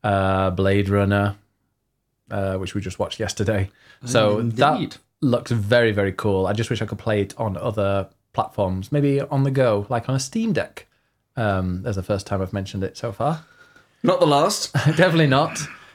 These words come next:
Speaker 1: But yeah, no, Destiny two, The Witch Queen, it's great. They introduced, um, so a lot of, it's just a lot of grinding, and it's still a lot of grinding.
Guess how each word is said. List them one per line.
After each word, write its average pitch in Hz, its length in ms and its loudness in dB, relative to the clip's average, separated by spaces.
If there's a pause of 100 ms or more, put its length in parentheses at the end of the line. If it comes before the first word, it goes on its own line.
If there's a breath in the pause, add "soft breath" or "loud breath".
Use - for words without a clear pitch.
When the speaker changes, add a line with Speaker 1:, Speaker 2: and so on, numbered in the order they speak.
(140 loud breath)
Speaker 1:
But 143 200 4
yeah, 139 160 6
no, 135 140 4
Destiny 190 300 2
two, 180 280 4
The 170 60 4
Witch 170 200 0
Queen, 160 500 2
it's 151 200 2
great. 165 220 4
They 151 120 6
introduced, 170 800 0
um, 127 580 2 (340 soft breath)
so 170 340 4
a - 20 0
lot 185 160 4
of, 185 120 0
it's 165 200 2
just 135 160 2
a 127 80 4
lot 120 320 4
of 101 100 -2
grinding, 95 560 0
and 120 80 0
it's 135 140 -2
still 143 600 2
a 127 80 0
lot 143 1080 4
of 131 140 0
grinding. 104 600 0